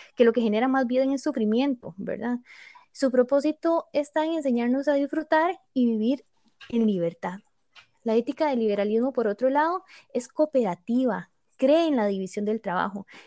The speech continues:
Esto hace que nos ayudemos unos con otros, ¿verdad? Ofreciendo cada día los mejores productos, servicios a bajo costo y, y de la mejor calidad que podamos, porque en nuestro mismo interés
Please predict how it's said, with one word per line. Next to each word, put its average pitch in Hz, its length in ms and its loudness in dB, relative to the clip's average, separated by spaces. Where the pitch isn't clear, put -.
Esto 233 240 2
hace 277 200 2
que 262 120 0
nos 214 160 -2
ayudemos 202 440 -2
unos 269 220 -2
con 208 200 -4
otros, 247 380 -2
¿verdad? 254 360 -4
Ofreciendo 226 500 -2
cada 240 200 0
día 240 120 2
los 233 140 0
mejores 202 320 -2
productos, 247 720 0
servicios 247 680 -2
a 226 100 0
bajo 233 240 0
costo 320 440 2
y, 214 260 -2
y 202 280 -4
de 196 100 -2
la 196 80 -2
mejor 202 240 -2
calidad 208 400 -2
que 254 160 -2
podamos, 302 520 0
porque 233 280 2
en 226 100 2
nuestro 220 320 -2
mismo 254 280 2
interés 330 580 0